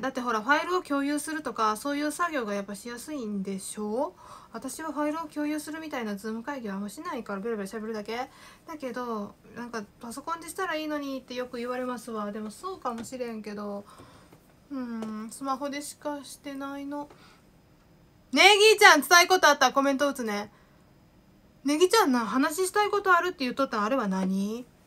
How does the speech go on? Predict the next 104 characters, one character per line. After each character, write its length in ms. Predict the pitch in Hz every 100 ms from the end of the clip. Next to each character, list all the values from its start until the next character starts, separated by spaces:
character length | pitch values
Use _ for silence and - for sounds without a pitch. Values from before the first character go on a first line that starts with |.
| _ _ _ - - -
デ 120 | 220
ィ 60 | 240
ー 20 |
エ 20 | 226
ム 120 | 220
来 80 | -
て 100 | 208
た 100 | 208
や 140 | 202
つ。 80 | -
お 100 | 240
疲 160 | -
れ 80 | 302
様 240 | 302 302 302
で 100 | 370
す。 100 | 370
あ 120 | 226
き 100 | -
こ 100 | 202
さ 120 | 196
ん、 20 | 202
あ 60 |
り 80 | 226
が 100 | 226
と 120 | 220 294
う。 60 | - - - - - - _ _ _
ト 100 | 359
ム 80 | 370
ト 100 | 370
ム 60 |
さ 160 | 349 349
ん、 80 | 294
こ 100 | 269
ん 60 |
ば 160 | 262 269
ん 80 | 285
は。 180 | 320 302
そ 180 | 269
う 60 | 247
で 120 | 247
し 80 | 247
た。 340 | 254 247 240
そ 200 | 247 277
う 20 | 269
で 120 | 277
し 60 |
た。 160 | - 269
そ 120 | 330
う 20 |
や 80 | 262
ろ？ 160 | 202 214
ト 100 | 233
ム 80 | 220
ト 100 | 214
ム 60 |
さ 100 | 202
ん、 40 | 196
こ 100 | 311
ん 80 | 381
ぐ 80 |
ら 60 | 440
い 40 |
の 80 | 415
時 100 | 392
間 180 | 381 285
毎 160 | 220 233
日 180 | 294
や 60 | 240
っ 40 |
て 60 | 202
た 80 | 190
よ 120 | 180
ね。 160 | 180 180 -
い 80 |
つ 100 | 196
も、 120 | 202 196
今 240 | 226 220
思 300 | 254 302 220
え 100 | 226
ば 160 | 214 185
よ。 160 | 170 - - - - - - - -
イ 40 | 240
ン 80 | 247
ス 80 | -
タ 120 | 233
ラ 80 | 226
イ 40 | - - - - - - - - - - - - - - - - -
ブ。 80 | 214
十 320 | 208 254 285
時、 140 | 311 370
十 160 | 254
一 160 | 247 269
時 140 | 277
ス 60 | 262
タ 80 | 320
ー 80 | 294
ト 100 | 214
が 80 |
多 180 | 190 208
か 120 | 214
っ 60 | 240
た 80 | 190
よ 80 | 180
ね。 240 | 180 -